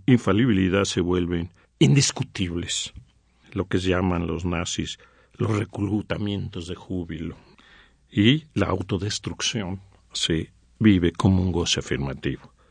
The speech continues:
El Führer sería, pues, la obra de arte aurática suprema, o él sería el artista supremo, y la obra de arte suprema que dará lugar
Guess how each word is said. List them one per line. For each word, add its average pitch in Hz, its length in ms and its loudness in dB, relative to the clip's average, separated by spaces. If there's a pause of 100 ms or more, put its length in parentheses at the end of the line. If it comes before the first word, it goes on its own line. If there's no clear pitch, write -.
(260)
El 190 140 -2
Führer 101 500 4
sería, 143 560 2
pues, 220 400 -8 (400)
la 90 200 -2
obra 107 240 2
de 104 140 2
arte 110 300 2
aurática 123 600 2
suprema, 113 680 2 (380)
o 104 140 -2
él 135 80 2
sería 113 300 2
el 101 80 0
artista 143 400 -4
supremo, 143 580 -8 (160)
y 98 280 -6
la 92 140 0
obra 190 280 6
de 156 60 6
arte - 280 0
suprema 131 640 -6
que - 180 0
dará 104 200 2
lugar 110 400 -2